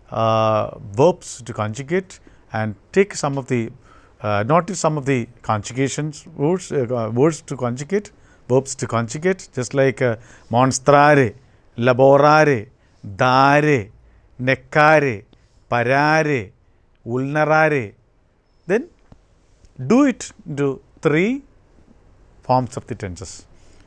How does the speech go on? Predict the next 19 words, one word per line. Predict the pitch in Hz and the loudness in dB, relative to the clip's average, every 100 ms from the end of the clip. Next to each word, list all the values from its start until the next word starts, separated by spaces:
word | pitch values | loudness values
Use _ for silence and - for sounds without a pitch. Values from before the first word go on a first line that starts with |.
| _ _ _ | _ _ _
present | 117 110 104 139 | -2 -2 -6 -4
tense, | 165 - - _ - | -6 -8 -18 _ -12
imperfect | 113 107 135 131 220 226 117 | -10 -4 -4 -4 -8 -10 -10
and | 101 90 | -10 -10
future. | - 139 - 92 - - _ _ _ _ _ _ | -6 -6 -6 -12 -14 -20 _ _ _ _ _ _
So, | - 208 | -6 -6
while | 185 123 | 0 0
practicing, | 127 117 123 - 170 165 185 185 135 | 2 0 -2 -2 -8 -6 -6 -8 -6
you | 123 | -4
will | 123 | -4
get | 110 131 - - _ _ _ _ _ _ _ _ _ | -4 -6 -8 -20 _ _ _ _ _ _ _ _ _
more | 110 147 226 202 | 0 2 2 0
idea | 120 107 104 95 - | -2 -2 -6 -8 -10
about | 104 101 98 - - _ _ _ _ _ _ _ | -8 -8 -10 -12 -20 _ _ _ _ _ _ _
how | - 104 | -8 -8
to | 110 | -8
conjugate | 104 98 92 - 170 202 - - - _ _ _ - | -10 -8 -10 -12 -8 -8 -8 -20 -20 _ _ _ -18
verbs. | 90 80 78 - - - - - - - _ _ _ _ _ _ - - - - - - | -12 -8 -8 -10 -16 -16 -18 -20 -20 -20 _ _ _ _ _ _ -20 -20 -20 -20 -20 -4
Now, | 214 220 214 247 320 | 2 4 6 4 0